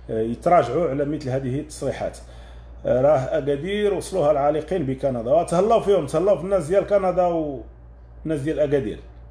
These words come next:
ن-، آه، أنوار كيقول: "الفيروس لا تؤثر عليه الحرارة، لكن تقل حدة الفتك في الصيف، والحرارة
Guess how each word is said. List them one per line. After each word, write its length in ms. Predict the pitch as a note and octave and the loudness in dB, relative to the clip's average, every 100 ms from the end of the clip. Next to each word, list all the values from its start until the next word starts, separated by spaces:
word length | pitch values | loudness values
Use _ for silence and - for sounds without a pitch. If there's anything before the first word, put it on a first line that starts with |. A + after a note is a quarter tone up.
| - - - - - - - - - - - - - - - - - - | -20 -20 -20 -20 -20 -20 -20 -20 -18 -18 -18 -16 -6 -4 -2 -4 -6 -6
ن-، 240 | C#3+ D#3 F3 | -2 -2 0
آه، 880 | F3 D#3 D3+ C#3+ C#3 C3+ C3 A#2 G#2 - - - | 2 4 2 2 0 0 0 -2 -4 -10 -12 -4
أنوار 400 | F3 F3+ D3+ A#2+ | 2 4 4 2
كيقول: 320 | D#3 D3+ B2+ | -2 -2 -2
"الفيروس 760 | B2+ G3+ E3+ A2+ - - - - - - - - - | 2 2 2 -2 -6 -16 -18 -20 -20 -20 -20 -18 -4
لا 120 | D#3+ | -2
تؤثر 480 | E3 C3+ - F#3+ F#3 | 0 -2 0 2 4
عليه 280 | D#3+ F3 D#3+ | 4 2 0
الحرارة، 520 | - E3+ F3+ D3+ - - - - - - - - - - - - - - - | 2 4 6 4 -2 -14 -20 -20 -20 -20 -20 -20 -20 -20 -20 -20 -20 -18 -2
لكن 480 | C#3+ E3+ F3+ A3 A3+ - - | 0 2 0 -2 -2 -10 -4
تقل 380 | D#3 - G3+ F3+ | -2 0 -2 0
حدة 360 | F#3+ D#3 B2 | -2 -2 -2
الفتك 380 | F3 C#3+ G3+ - | -4 -4 -6 -6
في 180 | - F#3 | -6 -6
الصيف، 480 | F3 - A#2 - - C3+ | -4 -2 -4 -6 -12 -8
والحرارة 760 | A#2 C3 D3+ D#3 F3 G3 - | -6 0 2 4 2 0 -6